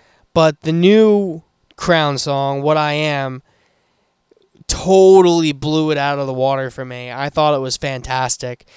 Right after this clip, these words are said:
There's not a single scream on it, you know, which some people might be a little bummed about. But d-,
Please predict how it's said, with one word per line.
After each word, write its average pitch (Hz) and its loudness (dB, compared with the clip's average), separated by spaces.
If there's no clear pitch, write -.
There's 147 0
not 147 -2
a 160 -4
single 170 0
scream 175 -2
on 147 -2
it, 147 -6
you 143 -6
know, 147 0
which 143 -2
some 151 -4
people 151 -4
might 147 -4
be 156 -6
a 151 -2
little 156 -4
bummed 143 -4
about. 135 -4
But 139 0
d-, 165 -2